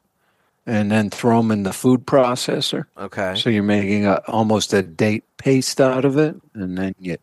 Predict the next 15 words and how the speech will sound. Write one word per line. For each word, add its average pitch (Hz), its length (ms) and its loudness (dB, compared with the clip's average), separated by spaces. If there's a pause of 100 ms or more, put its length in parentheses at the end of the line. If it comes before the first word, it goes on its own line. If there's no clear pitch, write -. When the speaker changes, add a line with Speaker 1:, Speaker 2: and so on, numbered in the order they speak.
(160)
Speaker 1:
you 101 160 0
bake 107 380 0
the 104 160 0
little 95 280 0
cake - 560 0
and - 180 -10 (460)
make 104 240 0
a 85 100 -2
toffee 127 540 2
sauce. - 640 -2
It, - 160 -4
it's, - 360 -4 (360)
it's - 160 2
quite 233 320 2
sweet, 127 420 0